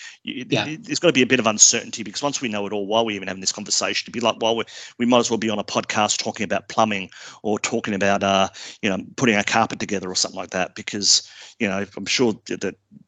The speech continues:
Speaker 1: people who make carpets and who do the plumbing have full, uh, you know, full understandings of, uh, what they do.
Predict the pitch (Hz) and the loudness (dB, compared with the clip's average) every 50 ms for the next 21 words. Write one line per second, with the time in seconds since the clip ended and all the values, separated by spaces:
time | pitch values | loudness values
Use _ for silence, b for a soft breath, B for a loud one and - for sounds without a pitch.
0 | _ - - - - - 104 101 110 104 101 101 107 - - 110 101 110 - 135 | _ -8 -4 -4 -2 -2 -2 -2 0 0 2 0 0 0 2 2 2 2 2 0
1 | 113 - - - 104 101 92 95 104 104 104 104 107 - - 110 107 107 107 107 | 2 4 4 2 2 0 -4 -2 -2 -2 -2 -4 -4 0 2 2 2 4 2 0
2 | 101 B B B B B B - 123 - - - - 135 127 117 107 107 - 117 | -2 B B B B B B -4 -4 -4 -4 0 4 6 8 8 6 6 2 0
3 | 113 98 95 92 - - - 139 131 117 110 107 104 - - - 110 110 110 107 | -4 -4 -4 -6 -8 -6 -2 2 4 4 4 4 4 0 0 2 2 2 2 0
4 | 104 101 95 98 - 107 98 85 101 98 98 - B B B B B - 117 - | 0 -2 0 0 0 0 0 0 0 0 0 -2 B B B B B 0 0 2
5 | - 101 98 - - 110 107 101 104 | 2 -2 0 2 2 2 2 2 0